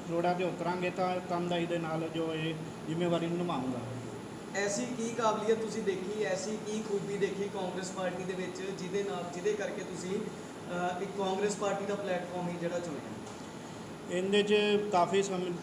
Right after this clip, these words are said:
Speaker 1: ਜ਼ਿੰਮੇਵਾਰੀਆਂ ਦੇਖੀਆਂ, ਕਿਉਂਕਿ ਕਾਫੀ ਲੰਬੇ ਸਮੇਂ ਤੋਂ ਜਿਹੜੇ, ਜਿਹੜੇ ਐਮ ਐਲ ਏ ਰਹੇ ਆ, ਸੰਜੇ ਤਲਵਾੜ ਜੀ ਐਕਸ ਐਮ ਐਲ ਏ ਹੁਣ ਹੈ ਤੇ ਜ਼ਿਲ੍ਹਾ ਪ੍ਰਧਾਨ ਉਹਨਾਂ ਲਗਾਇਆ ਕਿ ਬਹੁਤ ਵੱਡੀ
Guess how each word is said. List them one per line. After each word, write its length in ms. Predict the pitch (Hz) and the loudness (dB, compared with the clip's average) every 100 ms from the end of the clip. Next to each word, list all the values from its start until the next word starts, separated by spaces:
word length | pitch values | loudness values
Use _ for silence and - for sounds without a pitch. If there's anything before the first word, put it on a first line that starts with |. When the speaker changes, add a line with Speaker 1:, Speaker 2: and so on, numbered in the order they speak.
| 160 156 | -6 -4
Speaker 1:
ਜ਼ਿੰਮੇਵਾਰੀਆਂ 560 | 160 180 180 175 170 175 | 0 2 4 4 4 2
ਦੇਖੀਆਂ, 360 | 165 147 175 170 | 0 0 0 2
ਕਿਉਂਕਿ 280 | 175 185 | 2 2
ਕਾਫੀ 360 | 185 175 160 190 | 2 2 2 2
ਲੰਬੇ 300 | 175 165 180 | 2 2 0
ਸਮੇਂ 320 | 180 170 175 | 0 0 0
ਤੋਂ 140 | 175 180 | 2 2
ਜਿਹੜੇ, 420 | 170 170 175 175 175 - | 2 4 4 4 0 -4
ਜਿਹੜੇ 280 | 156 170 170 170 147 | 0 2 0 -2 -4
ਐਮ 200 | 151 170 | 0 2
ਐਲ 140 | 170 | 4
ਏ 80 | 175 | 4
ਰਹੇ 240 | 151 165 | 4 2
ਆ, 100 | 165 151 | 2 2
ਸੰਜੇ 300 | 165 156 160 | -2 -2 -2
ਤਲਵਾੜ 260 | 160 156 151 | 0 0 2
ਜੀ 100 | 156 160 | 0 -2
ਐਕਸ 200 | 156 - | -4 -4
ਐਮ 160 | 156 160 | -4 -2
ਐਲ 120 | 156 | -2
ਏ 80 | 165 | -2
ਹੁਣ 180 | 156 156 | 0 -2
ਹੈ 180 | 160 160 | -2 -2
ਤੇ 100 | 165 | -2
ਜ਼ਿਲ੍ਹਾ 260 | 151 151 160 | -2 0 0
ਪ੍ਰਧਾਨ 360 | 170 170 156 | -2 -2 0
ਉਹਨਾਂ 160 | 151 165 | -2 -2
ਲਗਾਇਆ 260 | 151 143 | 0 0
ਕਿ 80 | 156 | 0
ਬਹੁਤ 280 | 160 160 180 | -2 0 0
ਵੱਡੀ 360 | 175 160 180 | 0 2 2